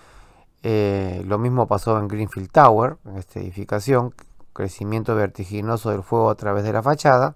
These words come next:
y el caso excepcional del World Trade Center en el año dos mil uno, donde ya sabemos, pues, que este tipo de edificación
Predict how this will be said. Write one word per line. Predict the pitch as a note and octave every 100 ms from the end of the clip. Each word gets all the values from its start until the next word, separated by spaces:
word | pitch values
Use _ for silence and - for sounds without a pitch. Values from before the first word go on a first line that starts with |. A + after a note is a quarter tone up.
| - - - - - - - - -
y | F3 F#3
el | C#3+
caso | - B2+ C3+
excepcional | A#2+ A#2 - G#2 A2 A2+ A2
del | A2 - -
World | - A2 A2+ -
Trade | A#2 A2 B2 A2+ G2 - - -
Center | - A#2+ A2 A2+ G#2 G2+
en | F#2+
el | F#2+
año | G2+ G#2
dos | G#2 G#2+
mil | C3 B2
uno, | A2+ B2+ D3 - - - - - - - -
donde | A2 G#2 G2 G2 F#2+ F#2+ G2
ya | G2 A2
sabemos, | - A2 G#2+ G#2
pues, | - A2
que | - G#2 F#2+ -
este | G2+ A#2
tipo | G#2 A#2 A2+
de | G#2+
edificación | - G2+ G#2 - A2+ A2+